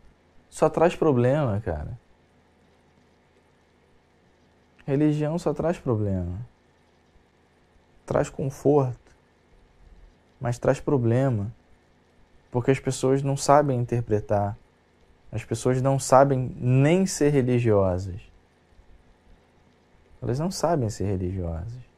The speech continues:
Né? Você pode ser religioso, é, seguir a sua crença sem, sem atacar ninguém,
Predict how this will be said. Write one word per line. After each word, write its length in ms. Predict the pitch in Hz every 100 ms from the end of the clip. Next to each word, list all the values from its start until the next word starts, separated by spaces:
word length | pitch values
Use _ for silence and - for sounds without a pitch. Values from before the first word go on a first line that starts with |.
| _ _ _ _ _ _ _ _ _ _ _ - -
Né? 180 | 113 104
Você 300 | 110 113 151
pode 240 | 156 160
ser 140 | -
religioso, 840 | 151 139 135 131 113 143 160 117 - - _ _ _ - _ _ _ _ _ _ - - - - - _ - - - -
é, 720 | 113 107 104 98 95 95 101 123 - - - - - -
seguir 600 | - - 110 107 120 131
a 40 | 104
sua 280 | - 104
crença 760 | - 107 107 143 143 - - 101 - - - - - - - -
sem, 680 | - - 139 139 156 160 - - - - - - - - - - - -
sem 360 | - 135 143
atacar 480 | 143 139 131 139 147
ninguém, 720 | 147 113 110 135 139 107 98